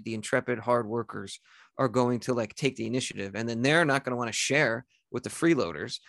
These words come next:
So these hierarchies are gonna, like, come into place. And, like, once I figured that out, like, everything kind of fell into place for me. You know what I mean? Like,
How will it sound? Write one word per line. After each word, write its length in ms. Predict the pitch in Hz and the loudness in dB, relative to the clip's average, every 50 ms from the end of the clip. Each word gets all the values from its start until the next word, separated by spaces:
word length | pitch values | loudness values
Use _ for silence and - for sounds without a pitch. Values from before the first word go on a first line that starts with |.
| - - _ | -20 -20 _
So 160 | - - 156 143 | -2 0 2 2
these 200 | 131 135 123 131 | 4 2 2 2
hierarchies 560 | 139 170 202 190 147 127 120 - 127 123 117 | 4 4 6 6 4 4 2 2 0 0 0
are 60 | 127 | 0
gonna, 160 | 113 131 127 | 0 0 -2
like, 180 | 120 117 107 - | -2 -4 -4 -2
come 220 | - 151 139 131 | 0 2 2 2
into 200 | 127 117 110 117 | 0 -2 -4 -6
place. 480 | - - - 127 120 110 107 - - - - | -6 -2 0 0 2 0 0 -4 -6 -4 -4
And, 140 | 120 127 | -2 0
like, 220 | 131 131 120 - - _ _ _ _ _ _ _ _ _ - | 2 0 0 -2 -4 _ _ _ _ _ _ _ _ _ 2
once 260 | 147 202 247 247 - | 2 4 4 4 4
I 200 | 190 180 175 170 | 4 4 4 4
figured 440 | 139 - - - 180 165 135 135 110 | 2 -2 -2 0 0 2 2 2 2
that 220 | 131 127 127 123 | 4 4 4 4
out, 180 | 117 113 110 92 | 2 0 -2 -2
like, 220 | 98 110 - _ _ | -4 -4 -6 _ _
everything 360 | - 175 175 180 160 165 143 127 | 2 4 4 4 4 2 0 0
kind 200 | - 123 120 110 | -2 -2 -4 -4
of 80 | 107 | -4
fell 180 | - - 120 117 | -4 -4 -2 -2
into 120 | 107 98 | -4 -6
place 300 | - _ - 110 104 - | -8 _ -6 -6 -6 -6
for 100 | - - 101 | -8 -8 -8
me. 240 | 101 104 101 - _ _ _ | -8 -8 -10 -12 _ _ _
You 120 | 127 127 | 0 0
know 60 | 127 | 2
what 60 | 127 117 | 2 0
I 40 | |
mean? 200 | 117 120 120 120 | 0 -2 -2 -2
Like, 220 | 120 117 113 110 | -2 -4 -4 -6